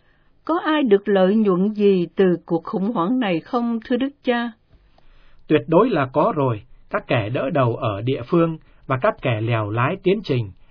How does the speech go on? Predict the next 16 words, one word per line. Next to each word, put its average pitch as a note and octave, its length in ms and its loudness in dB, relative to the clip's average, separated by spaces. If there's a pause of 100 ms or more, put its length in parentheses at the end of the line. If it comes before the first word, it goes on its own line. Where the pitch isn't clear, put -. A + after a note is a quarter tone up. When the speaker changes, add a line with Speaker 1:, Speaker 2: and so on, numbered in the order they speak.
Speaker 2:
đang E3 260 -2
thu D#3+ 200 4
được B2+ 280 -2
các D#3 140 -6
món F#3 260 -2
tiền A2+ 280 -2
cách G3+ 180 -2
xù A2+ 360 -4 (100)
từ B2 180 -2
hải G2+ 200 -8
ngoại A2+ 360 -4 (300)
và C3 180 0 (140)
vài B2 200 2
nước E3 260 2
Ả F3 220 0
Rập. A2 160 -4